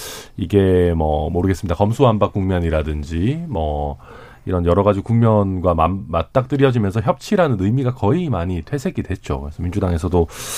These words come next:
지금 이제 어떻게 보면 협상 칩으로 쓰려고 하는 것 같은데, 어, 그러니까 이게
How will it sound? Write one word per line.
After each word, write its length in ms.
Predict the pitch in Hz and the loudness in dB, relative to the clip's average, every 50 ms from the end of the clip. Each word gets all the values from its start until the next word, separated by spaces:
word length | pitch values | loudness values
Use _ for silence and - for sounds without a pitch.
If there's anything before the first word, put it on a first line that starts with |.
| - - - - - - - - | -10 -10 -12 -14 -16 -20 -20 -12
지금 300 | - - 82 87 85 80 | -6 -2 0 2 2 4
이제 100 | 73 82 | 4 2
어떻게 320 | 80 76 - 110 104 - | 2 2 2 0 0 2
보면 160 | 107 95 85 80 | 2 2 2 2
협상 320 | - 170 - - 202 185 | 2 0 2 2 0 0
칩으로 800 | - - - - 285 277 285 247 175 127 95 82 73 76 - 80 82 | 0 -2 0 0 2 2 2 4 4 4 4 2 0 -2 -6 -8 -12
쓰려고 640 | - - - 120 117 113 113 101 90 85 80 80 82 | -14 -8 -4 -2 0 0 0 0 -2 -4 -4 -4 -6
하는 180 | 85 117 120 120 | -4 -2 -2 -2
것 100 | 101 82 | -2 -2
같은데, 500 | 71 73 - - 80 78 85 104 101 - - - - - - - - - - - - - - - - - - | -4 -6 -6 -8 -6 -4 -4 -4 -4 -6 -10 -16 -20 -20 -18 -18 -16 -16 -16 -18 -18 -18 -20 -20 -18 -8 -4
어, 640 | - - 73 76 76 76 78 76 73 80 80 - - - - - - - - - - - - - - - - - - - | 0 2 2 4 4 4 4 2 2 2 0 -2 -4 -8 -14 -20 -20 -20 -20 -20 -18 -18 -16 -18 -18 -20 -20 -20 -14 -4
그러니까 180 | - 95 104 98 95 113 | 2 2 4 6 6 6
이게 140 | 113 - | 4 4